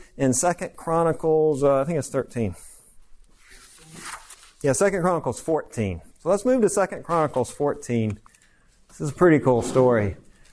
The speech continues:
Um, Second Chronicles fourteen. Chronicles deals mostly with the southern kings, the, the Judah kings, and Asa, who is a couple of kings down from David, or from Solomon, um,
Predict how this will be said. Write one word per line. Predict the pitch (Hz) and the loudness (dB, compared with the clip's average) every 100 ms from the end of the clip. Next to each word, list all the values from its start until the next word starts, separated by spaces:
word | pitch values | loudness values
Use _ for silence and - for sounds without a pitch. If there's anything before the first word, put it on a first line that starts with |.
| - - | -20 0
Um, | 139 135 120 117 113 - - - - - - | 4 4 4 0 -6 -14 -14 -10 -10 -12 -14
Second | - 175 185 220 | -2 2 4 2
Chronicles | 170 190 190 180 170 - | 4 4 4 2 0 2
fourteen. | 175 180 - - 139 135 143 | 4 4 2 0 4 4 2
Chronicles | 131 185 180 190 185 156 131 | 0 0 2 2 2 2 2
deals | 151 160 143 | 2 2 4
mostly | 131 143 170 - 180 | 2 2 2 2 4
with | 160 | 4
the | 123 | 2
southern | 117 147 160 180 | 0 0 0 -2
kings, | 175 190 196 247 240 - _ - - | -2 0 0 0 -2 -6 _ -20 -4
the, | 123 127 120 | 4 6 6
the | 120 120 | 4 4
Judah | 120 156 185 180 | 4 4 2 0
kings, | 196 190 220 226 - - - - | -2 0 0 -2 -6 -20 -20 -6
and | 143 139 135 | -2 -2 -2
Asa, | - 214 - 147 143 143 | 0 0 0 0 0 -2
who | 143 143 | -2 2
is | 139 | 2
a | 131 | 2
couple | - 202 185 | -2 -4 -2
of | 160 | -4
kings | - 165 139 | -2 0 2
down | 135 143 135 | 2 0 0
from | 120 113 | -2 -2
David, | 123 139 120 110 117 | 0 0 0 -2 -4
or | 123 | -8
from | 113 110 | -6 -6
Solomon, | 127 135 131 107 104 107 - _ - | -2 0 0 0 -4 -6 -14 _ -10
um, | 131 131 127 117 95 | -2 0 0 -4 -8